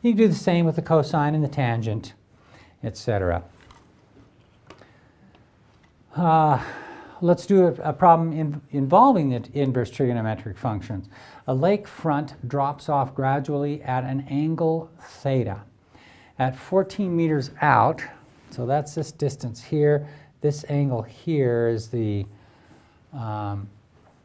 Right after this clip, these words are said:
the, the angle of the sloping floor of the lake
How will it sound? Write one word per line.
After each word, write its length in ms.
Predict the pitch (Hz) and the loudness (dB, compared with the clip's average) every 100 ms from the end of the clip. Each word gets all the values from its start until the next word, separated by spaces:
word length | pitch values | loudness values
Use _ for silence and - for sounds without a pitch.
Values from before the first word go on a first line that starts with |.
| _ _ _ _ _ _ _ _ _ | _ _ _ _ _ _ _ _ _
the, 260 | 120 117 107 | -4 -2 -2
the 260 | 104 123 | -2 -4
angle 420 | 139 143 156 143 131 | 0 2 4 2 2
of 140 | 113 | -2
the 60 | 113 | -6
sloping 960 | - - - 151 151 151 131 117 104 - - _ _ _ _ _ | -8 -10 2 4 4 2 0 0 -2 -8 -20 _ _ _ _ _
floor 680 | - - 165 170 135 107 110 - | -18 -2 2 6 6 4 0 -6
of 180 | 127 120 | -8 -2
the 140 | 117 | -2
lake 520 | 117 113 98 107 - | 0 -2 -2 -6 -14